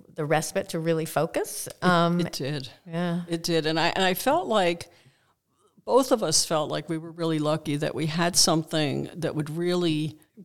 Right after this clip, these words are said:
Speaker 2: not just spend time on, but, you know, that we were passionate about and excited about to do during a time when we really couldn't go anywhere.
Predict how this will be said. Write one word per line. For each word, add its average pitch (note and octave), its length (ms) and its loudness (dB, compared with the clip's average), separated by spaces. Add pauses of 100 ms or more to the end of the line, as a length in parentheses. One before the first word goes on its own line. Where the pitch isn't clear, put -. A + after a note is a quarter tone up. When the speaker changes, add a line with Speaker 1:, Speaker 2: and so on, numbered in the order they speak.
(120)
Speaker 2:
not A3 220 -2
just - 460 0
spend D#3 320 2
time B3 380 -2
on, C#3 240 2
but, D3 320 -2 (160)
you F#3+ 100 -2
know, E3+ 140 2
that D#3 100 2
we E3+ 100 4
were D3 80 0
passionate F#3+ 600 0
about C#3+ 460 -2
and D3+ 120 -4
excited A3+ 540 2
about C3+ 380 -4
to D#3+ 120 -4
do D#3 480 -2 (400)
during F3 240 2
a D#3+ 40 0
time D#4+ 320 2
when A3 120 2
we F3 80 -2
really G3+ 200 -4
couldn't F3+ 280 -4
go D3 220 -2
anywhere. C3+ 320 -4